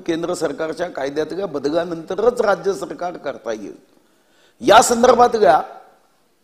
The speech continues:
कोर्टानेही काही स्पष्ट सूचना केल्या आणि म्हणून जोपर्यंत आता संसदेत चर्चा झाल्यानंतर या कायद्यामध्ये जर सकारात्मक बदल झालेत आणि सर्व सदस्यांनी त्याला पाठिंबा दिला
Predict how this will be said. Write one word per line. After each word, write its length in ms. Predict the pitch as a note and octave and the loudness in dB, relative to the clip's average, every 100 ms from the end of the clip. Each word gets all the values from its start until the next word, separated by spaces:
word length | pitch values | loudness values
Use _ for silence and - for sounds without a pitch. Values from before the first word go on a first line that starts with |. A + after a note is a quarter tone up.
| _ | _
कोर्टानेही 720 | - A3+ A#3 C#4+ C#4+ D4 C#4+ | 6 8 10 8 8 8 8
काही 200 | C#4 C4+ | 10 8
स्पष्ट 400 | - - G#3+ - | 6 -4 -4 -4
सूचना 440 | F#3 - - G#2+ G#2 | -8 -8 -12 -12 -12
केल्या 300 | - - - _ _ _ _ _ _ _ _ | -14 -20 -20 _ _ _ _ _ _ _ _
आणि 140 | - A#3+ | -4 0
म्हणून 300 | B3+ C#4+ C4+ | 2 2 2
जोपर्यंत 580 | F#3 A3+ A#3 B3 B3 B3+ | 8 8 8 2 4 4
आता 300 | B3+ B3 C4+ | 4 4 2
संसदेत 580 | - F3+ F#3+ A3+ B3+ | 0 -4 0 0 2
चर्चा 420 | C4 A3 F#3 A#3 A#3 | 0 0 0 0 4
झाल्यानंतर 640 | A3 G#3+ A3+ A3+ A3+ B3 | 6 6 4 2 0 0
या 200 | A3 G#3+ | 2 2
कायद्यामध्ये 800 | G#3+ F3+ F#3 G3+ G#3 F#3+ D#3 - - - _ _ _ _ - | 2 0 2 2 2 0 -2 -4 -12 -20 _ _ _ _ 0
जर 140 | A3 | 2
सकारात्मक 840 | - - D#3 F3 G#3 A3+ A3 C4 C#4+ | 2 0 0 4 6 6 4 4 4
बदल 380 | A3+ A#3+ A#3 | 6 6 6
झालेत 420 | G3 D#3 D3+ D#3 - - - _ _ _ _ _ _ _ | 6 2 2 0 -2 -12 -20 _ _ _ _ _ _ _
आणि 280 | F3 A3 C4+ | 0 2 0
सर्व 520 | - F#3+ A3 B3 C#4 C#4 - - - - _ _ _ _ _ _ _ - - | 0 2 4 6 6 6 -2 -18 -20 -20 _ _ _ _ _ _ _ -6 2
सदस्यांनी 600 | G3+ C#4+ C#4 D4 D4 D4+ | 8 8 8 6 6 8
त्याला 220 | D4 C4 | 8 8
पाठिंबा 460 | C4 A3+ F3+ F#3+ E3+ | 8 4 2 0 0
दिला 340 | C#3 C3+ D3 | 2 4 4